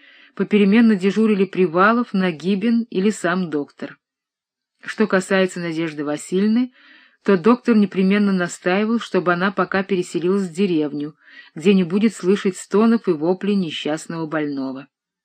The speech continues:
«Если вы не заботитесь о себе, то подумайте о вашей дочери», говорил доктор, когда Надежда Васильевна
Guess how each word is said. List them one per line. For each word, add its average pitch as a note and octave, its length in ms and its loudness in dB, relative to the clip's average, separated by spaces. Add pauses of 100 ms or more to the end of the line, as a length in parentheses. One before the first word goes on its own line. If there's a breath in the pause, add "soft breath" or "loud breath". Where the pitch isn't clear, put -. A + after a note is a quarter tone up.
(1040)
«Если F#3+ 320 0
вы G3 480 2
не F3+ 140 0
заботитесь F3 680 -2
о F3 80 -2
себе, F3+ 440 -2 (360 soft breath)
то D3 100 -10
подумайте F3+ 580 0
о E3 40 -4
вашей F#3+ 320 -2
дочери», F3+ 480 -4 (600)
говорил E3 360 -2
доктор, A#3 380 0
когда D3+ 240 -4
Надежда D3 480 -6
Васильевна G#3+ 640 -4